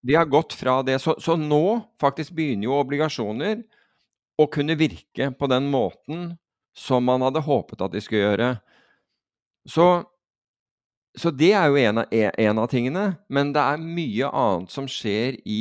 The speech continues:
markedene. Så jeg vil jo si at obligasjoner er vesentlig, og det, altså dette vil være opplagt for de aller fleste, men, eh, obligasjoner er langt mer attraktive nå enn,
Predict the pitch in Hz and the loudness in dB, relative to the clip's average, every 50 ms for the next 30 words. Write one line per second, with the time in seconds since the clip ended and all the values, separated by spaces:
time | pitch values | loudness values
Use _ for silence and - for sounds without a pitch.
0 | 117 123 135 135 123 104 95 - 101 107 120 135 - - 143 135 135 139 139 151 | -2 -2 -2 -2 -2 -2 -2 -6 -6 -4 -4 -4 -2 0 0 0 0 0 -2 -4
1 | 156 143 - 139 135 135 - 131 123 131 135 143 143 - 127 110 107 123 160 185 | -4 -4 -4 -4 -4 -2 -4 -4 -4 -2 -2 -2 -2 -2 -4 -4 -2 -2 -4 -4
2 | 170 - _ - - - - - - - - 143 147 127 123 120 107 110 110 - | -6 -8 _ -20 -20 -20 -20 -20 -6 0 0 2 2 2 2 2 2 0 -2 -6
3 | 123 135 151 147 135 120 120 117 - - - - 90 - 110 117 110 113 107 - | -6 -4 -2 -2 0 0 -2 -4 -4 -6 -4 -4 -2 -2 -2 0 0 0 0 -2
4 | 120 113 113 107 98 104 104 - 101 - _ - 104 110 110 _ _ - 113 104 | -2 0 0 2 2 0 0 -2 -6 -12 _ 0 0 0 0 _ _ -2 0 0
5 | 110 110 110 107 101 80 104 107 113 120 107 101 92 - - - 147 135 131 131 | 2 2 2 2 2 2 2 0 2 2 0 0 0 -2 -2 -2 0 0 0 -2
6 | 120 - - - - - - _ _ _ _ _ - - - _ _ - - - | -2 -6 -14 -20 -20 -20 -20 _ _ _ _ _ -8 -8 -8 _ _ -8 -2 2
7 | 135 135 123 123 120 120 123 117 - - 110 113 113 127 139 135 - 120 120 123 | 4 6 6 8 6 6 4 2 2 2 2 4 4 4 4 4 2 2 2 2
8 | 139 139 120 120 131 143 160 - - 117 113 123 - - 95 - - 107 107 107 | 4 6 6 4 4 4 0 -2 0 2 2 2 2 0 -2 -2 -2 -2 0 0
9 | 123 113 110 131 131 123 120 117 123 151 175 180 151 - _ _ _ _ _ - | 0 0 0 0 -2 0 2 4 4 4 4 2 0 -4 _ _ _ _ _ 0
10 | 117 117 120 | 2 2 2